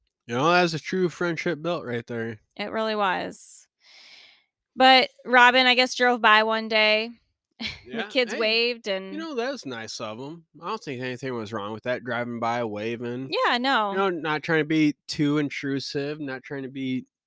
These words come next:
Speaker 1: away from 'em, you know? It's kinda like, "Hey,
Speaker 2: Mm-hmm.
Speaker 1: we miss you guys," and driving by. I think that's a good move by Robin.
Speaker 2: Yep.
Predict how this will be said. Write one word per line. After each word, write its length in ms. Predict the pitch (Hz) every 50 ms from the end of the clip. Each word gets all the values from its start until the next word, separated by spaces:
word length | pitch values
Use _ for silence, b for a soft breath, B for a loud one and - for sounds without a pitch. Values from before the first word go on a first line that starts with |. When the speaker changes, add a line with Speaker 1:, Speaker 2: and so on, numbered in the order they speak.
| _ _ _
Speaker 1:
away 420 | - 131 123 117 110 117 123 135 151
from 300 | - - - 101 98 104
'em, 340 | 107 110 123 143 156 156 143
you 100 | 123 113
know? 220 | 110 117 131 139
It's 180 | 147 135 - -
kinda 220 | - 139 131 131
like, 200 | 131 139 143 -
"Hey, 640 | - 214 240 240 233 233 226 226 220 220 220 208 202 - _ _ _ _ _ _ _ _ _ _ _ _ _ _
Speaker 2:
Mm-hmm. 360 | - 233 240 262 226 220 - 143
Speaker 1:
we 40 | 151
miss 300 | 180 202 214 - - -
you 100 | 208 202
guys," 640 | 185 185 185 180 185 185 185 190 196 190 175 - -
and 100 | 135 135
driving 320 | 139 147 143 147 143 143
by. 360 | 131 135 135 143 151 165 170 170
I 40 |
think 220 | 170 - 175 165 147
that's 260 | 160 160 165 151 -
a 40 | 156
good 140 | 156 156 156
move 280 | 156 160 160 156 147 131
by 140 | 107 98
Robin. 560 | 101 101 101 104 107 107 104 110 104 110 110 113
Speaker 2:
Yep. 260 | - 208 208 214 -